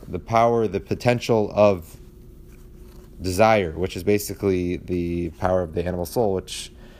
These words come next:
the animal soul just wants to take pleasure and wants to take pleasure in things which are, which it sees are good for it. And that's why it explains in other places in Chassidus that the animal soul is just a keach hamasayva, it's just a, a potential for desire.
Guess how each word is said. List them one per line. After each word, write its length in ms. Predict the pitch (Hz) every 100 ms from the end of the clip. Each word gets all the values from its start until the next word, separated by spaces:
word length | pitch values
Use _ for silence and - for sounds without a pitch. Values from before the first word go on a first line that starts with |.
| - - - -
the 100 | -
animal 220 | 98 104 98
soul 220 | 120 104
just 180 | 98 101
wants 180 | 98
to 60 | -
take 240 | - 90
pleasure 400 | - 113 87 82 - -
and 180 | 90
wants 220 | 95 95 -
to 500 | 98 90 87 87 - -
take 160 | 85 80
pleasure 260 | 98 92
in 100 | 90
things 260 | 85 90 82
which 220 | - -
are, 100 | 87
which 300 | - 78 - - - - - - -
it 100 | -
sees 300 | - 95 85
are 80 | 82
good 260 | 82 113 82
for 140 | 85
it. 160 | 78 - - - - - - - - - -
And 400 | 98 92 90 90
that's 160 | 92
why 60 | 95
it 180 | 90 98
explains 380 | - - 98
in 80 | 92
other 120 | 104
places 300 | - 98 87
in 60 | 87
Chassidus 340 | - 98 90 -
that 220 | 90 -
the 280 | 92 90 87
animal 200 | 101 95
soul 220 | 120 107
is 60 |
just 200 | 90 -
a 60 | 92
keach 220 | - 104
hamasayva, 420 | 104 95 123 117
it's 100 | 98
just 180 | 107 -
a, 240 | 98 92 - - -
a 80 | -
potential 540 | 92 - 123 120 101
for 440 | 92 101 92 90 87
desire. 520 | 87 82 82 90